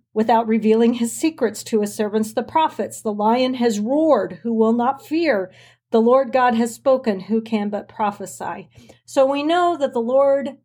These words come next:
that is coming to be king has lion qualities. We know that he will roar. We also know that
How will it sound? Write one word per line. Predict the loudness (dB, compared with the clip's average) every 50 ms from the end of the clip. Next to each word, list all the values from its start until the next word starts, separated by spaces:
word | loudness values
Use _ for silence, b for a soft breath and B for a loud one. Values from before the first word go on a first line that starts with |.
| _ _
that | -4 -2 0 0
is | 0 -2
coming | -4 -6 -4 -2 0 0 0 -2
to | -2 -6 -6
be | -8 -8
king | -10 -8 -4 0 0 0 0 0 -4 -10 B B B B
has | 0 2 2 2 2
lion | 0 2 4 4 4 4 2 2 -2 -4 -6 -14 _
qualities. | -12 -4 -2 0 0 0 -2 -4 -8 -10 -10 -10 -12 -14 -18 b b b b b b -4
We | 0 0 2 2
know | 4 4 4 4
that | 2 2 -2 -4
he | -6 -4 0 0 2
will | 4 4 2 2 0
roar. | -2 0 0 2 2 2 0 0 -6 b b b b b b
We | 0 2 2
also | 2 2 0 -2 0 0 2
know | 4 4 4 4 2 2
that | 0 0 -2 -2